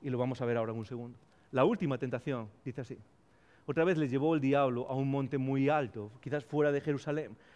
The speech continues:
Una, cuando sales de Jerusalén, lleva una colina alta, donde, ah, es posible que por la noche se viesen diferentes, no, no llegas a ver todo lo que es los pueblos, pero llegas a ver diferentes pueblos iluminados por, por antorchas, ¿ok? Y es como que puedes ver,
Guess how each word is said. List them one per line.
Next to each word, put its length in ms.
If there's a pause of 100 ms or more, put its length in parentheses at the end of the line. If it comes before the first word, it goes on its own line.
(180)
Una, 280
cuando 200
sales 220
de 80
Jerusalén, 540 (340)
lleva 140
una 160
colina 580
alta, 460 (260)
donde, 460
ah, 280
es 120
posible 360
que 440 (180)
por 180
la 140
noche 560 (180)
se 160
viesen 400 (180)
diferentes, 640
no, 160
no 160
llegas 280
a 40
ver 140
todo 320
lo 80
que 120
es 80
los 220
pueblos, 380 (240)
pero 100
llegas 280
a 20
ver 140
diferentes 360
pueblos 320
iluminados 500
por, 200 (300)
por 260
antorchas, 640
¿ok? 100 (300)
Y 60
es 40
como 160
que 120
puedes 280
ver, 300